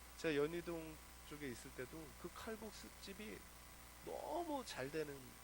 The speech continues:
칼국수집이거든요. 근데 이게 주일을 쉬어야 되는가 말아야 되는가 막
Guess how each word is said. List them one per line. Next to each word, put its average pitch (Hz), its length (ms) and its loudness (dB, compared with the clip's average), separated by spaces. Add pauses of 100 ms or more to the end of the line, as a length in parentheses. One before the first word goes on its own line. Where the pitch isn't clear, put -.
(200)
칼국수집이거든요. 131 880 -8 (1400)
근데 208 200 4
이게 202 200 6 (1600)
주일을 196 360 4
쉬어야 226 280 2
되는가 185 600 -2
말아야 156 380 -2
되는가 151 300 0
막 151 120 -2